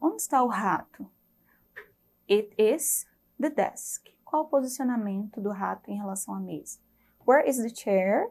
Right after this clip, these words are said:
Onde está a cadeira? It is the desk. E aí nós temos Mary is on the desk. A Mary está sobre a,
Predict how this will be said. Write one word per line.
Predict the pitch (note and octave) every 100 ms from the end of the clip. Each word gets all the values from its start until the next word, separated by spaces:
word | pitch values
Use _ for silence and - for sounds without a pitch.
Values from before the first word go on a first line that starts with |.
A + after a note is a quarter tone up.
| -
Onde | A#3 A3+
está | - G3
a |
cadeira? | G3 F#3+ F#3 F#3 A#3 -
It | A#3 -
is | A#3+ D4+ - - - _ -
the | E4
desk. | - - - - _ _ _ _ _ _ _ _ _
E | A3+
aí | G#3+
nós | C4+ C#4
temos | - - - - _ _ -
Mary | G#3+ G3 F#3 G#3 E4+ - _ _
is | G3 G3 -
on | G3 F3+
the | F3+
desk. | E3+ G3+ D4 - - -
A |
Mary | A3+ G3+ F3+
está | F3+ F#3
sobre | F3+ - F3
a, | G#3